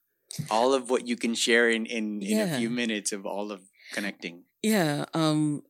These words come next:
Speaker 2: African Americans were part of, uh, the African diaspora, and the
Speaker 1: Mm-hmm.
Speaker 2: diaspora spread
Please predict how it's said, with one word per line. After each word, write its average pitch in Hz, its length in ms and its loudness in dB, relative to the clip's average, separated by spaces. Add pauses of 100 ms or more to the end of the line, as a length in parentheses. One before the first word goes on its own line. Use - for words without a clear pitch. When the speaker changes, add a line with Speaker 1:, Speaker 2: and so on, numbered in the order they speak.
(560)
Speaker 2:
African 196 300 2
Americans 135 760 2
were 135 140 -2
part 143 240 -4
of, 135 200 -4
uh, 127 280 -2
the 139 160 0
African 139 440 -2
diaspora, 131 840 0
and 147 140 -2
the 135 40 -2
Speaker 1:
Mm-hmm. 139 80 -6
Speaker 2:
diaspora 135 640 0
spread 135 480 -2